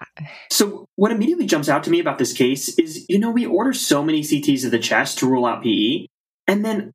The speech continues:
all the time it's annoying because it gets a slice of your neck and you find an incidental thyroid nodule that you need to deal with, which is practically never important.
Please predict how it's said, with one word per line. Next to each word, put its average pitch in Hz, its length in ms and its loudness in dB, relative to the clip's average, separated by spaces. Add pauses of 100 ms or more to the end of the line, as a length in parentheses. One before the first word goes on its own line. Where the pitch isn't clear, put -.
all 190 220 2
the 202 80 2
time 175 400 0
it's 143 120 -2
annoying 139 480 -2
because 147 300 2
it 151 60 2
gets 156 200 -2
a - 40 -6
slice 208 280 0
of 196 60 0
your 165 100 2
neck 131 320 -4 (280)
and 151 100 4
you 147 60 0
find 147 240 0
an 131 100 -2
incidental 151 440 0
thyroid 143 380 -2
nodule 117 340 0
that 127 120 0
you 135 60 2
need 127 100 0
to 123 60 -6
deal 123 200 2
with, - 220 -6 (320)
which - 160 2
is 180 80 2
practically 190 540 0
never 139 200 0
important. - 520 -4